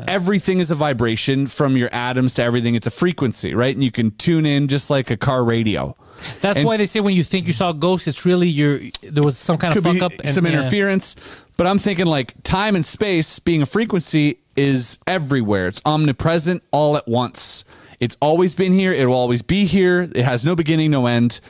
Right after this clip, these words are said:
Speaker 1: It just always is. It's this frequency of space-time that we're living in.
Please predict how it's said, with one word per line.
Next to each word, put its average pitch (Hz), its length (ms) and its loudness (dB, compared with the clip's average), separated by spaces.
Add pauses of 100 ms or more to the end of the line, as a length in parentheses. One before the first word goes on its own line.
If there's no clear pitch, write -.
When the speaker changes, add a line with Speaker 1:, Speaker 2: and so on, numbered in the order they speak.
(260)
Speaker 1:
It 127 120 -2
just 123 240 -4
always 123 420 0
is. 107 340 -2
It's 107 180 -8
this 120 160 -2
frequency 123 420 -2
of 104 120 -4
space-time 120 560 -2
that 82 120 -2
we're 107 80 2
living 113 240 0
in. - 120 -10